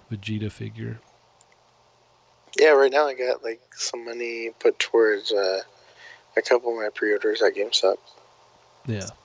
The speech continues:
Speaker 1: I didn't know you could just cancel it and put it towards something else, though. I was like, "Oh, that's really cool."
Speaker 2: Oh, you thought that you were just, like, out of luck?
Speaker 1: <sighs> Yeah, I was like, "Well, I guess I'm just out of that, so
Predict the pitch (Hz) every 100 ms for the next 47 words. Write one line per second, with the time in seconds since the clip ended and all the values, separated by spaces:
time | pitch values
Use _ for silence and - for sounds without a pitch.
0 | _ _ _ _ _ _ _ _ - -
1 | - 123 113 113 110 104 104 107 - 113
2 | 107 - 110 104 101 117 101 - 107 101
3 | 110 - 101 104 104 - 110 110 107 -
4 | 110 107 170 190 156 185 101 101 104 -
5 | 90 90 _ _ _ _ _ _ _ _
6 | - 143 135 151 143 123 123 120 120 -
7 | 117 _ - - - 113 113 110 147 -
8 | - - - - - 160 151 127 127 120
9 | 127 117 170 175 165 156 147 143 - 139
10 | 131 110 113 120 - - 113 110